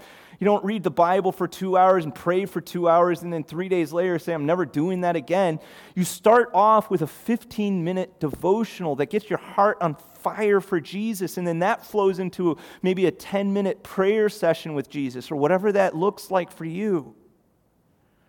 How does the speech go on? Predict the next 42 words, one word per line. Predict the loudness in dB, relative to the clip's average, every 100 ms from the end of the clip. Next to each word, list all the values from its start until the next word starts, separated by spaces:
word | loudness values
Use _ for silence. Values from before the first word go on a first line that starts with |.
| _ _ _ 0
And | 6
then | 6 6
you | 2
get | 0 0
involved | 2 6 6 4
in | -2
the | -4
church | -6 0 2 2 0
and | -6
you | -4
start | -2 -2 -2
serving | -8 2 4 6 4 0
and | -4 -6 -20 _ _ 0
get | 2
more | 4 4
consistent | 2 -2 -2 -4 -2 -4
in | -2
your | -2 -4
church | -4 -4 -4 -6
attendance. | -10 -6 -6 -6 -12 -18 -20 -20 _ _ _ _ _ -20 _
And | 6
then | 6 6 0 -12 -20 -20
from | -4 0 4
there, | 4 4
you | 2 -2
get | -4 -2
into | -2 -2 -4 -4 -4 -6 -14 0
the | 2
life | 2 0 2
on | 2 2
life | 2 2 2 2
dynamic | 2 2 0 0 -2 -4
of | -8
the |
church, | -10 -2 -2 -2
which | -8 -6
is | -8 -8
thrive | -6 -2 0 0 -2
groups | -2 -4 -4
or | -14
small | -8 0 4 4
groups. | 2 -6 -6 -8 -16 -20 -20